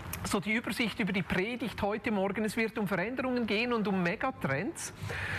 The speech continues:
Äh, aber lass uns zuerst kurz noch einmal über das zwanzig zwanzig sprechen. Die Zeit, wo wir im Moment drin sind und die uns auch so in Beschlag nimmt, ist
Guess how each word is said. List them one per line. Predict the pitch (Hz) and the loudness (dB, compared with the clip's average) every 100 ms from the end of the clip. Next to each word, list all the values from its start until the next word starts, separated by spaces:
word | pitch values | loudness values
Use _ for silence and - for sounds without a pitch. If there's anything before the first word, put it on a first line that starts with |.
| - - - | -4 -4 0
Äh, | - | 0
aber | 226 262 240 285 | 0 -2 -2 -2
lass | 277 277 330 | -2 0 -2
uns | - | 0
zuerst | 285 269 - | 0 0 0
kurz | 285 - | -2 0
noch | 269 254 | -2 0
einmal | 247 233 233 | 0 0 0
über | 208 | -2
das | 196 | -2
zwanzig | - 214 202 196 - | -2 -2 0 -2 -2
zwanzig | 175 165 - 202 | -2 0 -2 -2
sprechen. | - - - - 170 156 | -2 -2 -2 -2 -2 -2
Die | 185 | -2
Zeit, | - 175 220 247 - | 0 0 0 -4 -2
wo | 196 | 0
wir | 202 247 | 0 2
im | 226 | 2
Moment | 214 196 190 - - | 2 2 0 -2 -2
drin | 175 214 254 | 0 0 -2
sind | 240 220 185 | 0 2 2
und | 175 | 2
die | 208 | 2
uns | 202 185 | 2 2
auch | - 185 | 0 -2
so | - 185 214 | 0 -2 0
in | 220 | 0
Beschlag | 190 - 151 170 247 196 | 0 2 2 2 0 0
nimmt, | 170 226 - - - - - - | 0 -2 -4 -8 -6 -6 -6 -2
ist | 226 - | -2 0